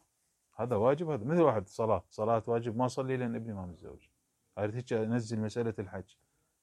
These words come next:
وإذا يعني يسوي؟ لأن بها أموال، تقول ابني ما متزوج.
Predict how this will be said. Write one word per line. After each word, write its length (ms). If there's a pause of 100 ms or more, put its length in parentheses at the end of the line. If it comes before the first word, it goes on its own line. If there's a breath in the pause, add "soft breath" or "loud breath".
(140)
وإذا 380
يعني 300
يسوي؟ 320
لأن 200
بها 220
أموال، 340
تقول 220
ابني 180
ما 120
متزوج. 320